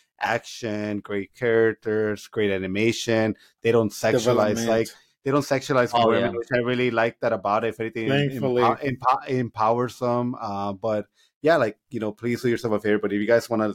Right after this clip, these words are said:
Speaker 1: say anything before we say goodbye, feel free to say it.
Speaker 3: No, I mean, I feel like there's tons of things we forgot, but, you know, we're gonna get s-, to talking about the new season soon enough. So I'm sure anything that we've forgotten today and anything we can elaborate on, I, I'm excited to. Like,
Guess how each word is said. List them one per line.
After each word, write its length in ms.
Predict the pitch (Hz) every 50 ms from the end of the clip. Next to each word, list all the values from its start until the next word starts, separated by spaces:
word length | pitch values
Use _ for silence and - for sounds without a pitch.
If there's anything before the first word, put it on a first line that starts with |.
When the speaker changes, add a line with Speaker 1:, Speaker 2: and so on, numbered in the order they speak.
| 101 101 -
Speaker 1:
say 180 | - 110 104
anything 260 | 101 107 104 - 110 101
before 300 | 98 98 - - 95 95
we 80 | 95
say 160 | - - 104
goodbye, 300 | 92 92 90 - 98 95
feel 160 | 95 - 98 -
free 140 | - 101
to 60 | 90 95
say 260 | - - 95 98 101
it. 120 | 101 92 - _ _ _ _ _ _ _ _ _ _ _ _ _ _ _ _ -
Speaker 3:
No, 340 | 95 98 113 113 117 127 - _
I 40 | 113
mean, 180 | 113 123 123 123
I 60 | 117
feel 160 | - 131 127
like 100 | 120 113
there's 340 | 117 117 113 117 - - -
tons 300 | - - 123 123 117 -
of 100 | 123 101
things 220 | - 117 117 104 101
we 100 | 113 107
forgot, 440 | - - 107 101 110 117 123 107 92
but, 100 | 104 98
you 120 | 104 104
know, 200 | 98 95 92 95
we're 280 | 95 95 107 107 104 104
gonna 240 | 107 107 104 104 98
get 260 | 92 104 98 - _ _ _
s-, 200 | _ - - - - _ -
to 120 | - 123
talking 400 | - - 120 113 - - 107 104
about 240 | 98 104 98 98 -
the 60 | 98
new 240 | 92 90 92 104 110
season 400 | 107 127 123 117 123 131 135 123
soon 360 | - - - 143 143 143 143
enough. 440 | 143 147 156 156 156 156 - - _ _ - - - - - -
So 180 | - - 120 107
I'm 120 | 107 104
sure 240 | 98 - 120 113 110
anything 300 | 110 110 110 101 110 104
that 160 | 104 104 95
we've 140 | 104 101 92
forgotten 580 | - 107 95 110 107 107 101 104 101 101 101
today 760 | 98 - 101 98 101 104 110 120 127 131 131 131 131 123 110 80
and 260 | 92 98 98 92 92
anything 260 | 95 101 101 95 101
we 120 | 101 98 92
can 180 | - 95 90
elaborate 500 | 87 85 90 90 92 98 113 113 113 117
on, 160 | 120 117 104 95
I, 200 | 90 85 87 95
I'm 100 | 107 107
excited 400 | 101 - - 95 92 90 82 -
to. 160 | - 82 80
Like, 240 | 87 92 90 -